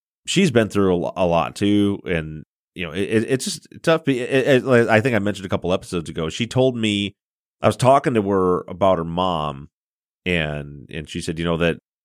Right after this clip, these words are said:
the day my brother died, I didn't just lose my brother. I lost my brother and my mother."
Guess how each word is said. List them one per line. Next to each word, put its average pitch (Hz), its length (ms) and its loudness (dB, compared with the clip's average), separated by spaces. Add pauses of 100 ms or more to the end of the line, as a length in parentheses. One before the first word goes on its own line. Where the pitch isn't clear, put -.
the 90 140 0
day 113 200 4
my 113 140 6
brother 101 340 4
died, 80 340 2
I 87 120 0
didn't 101 280 -2
just 92 280 0
lose 92 220 2
my 76 120 -6
brother. 78 400 2
I 78 40 0
lost 98 220 4
my 80 120 -4
brother 82 380 2
and 101 260 2
my 78 100 -4
mother." 57 380 -14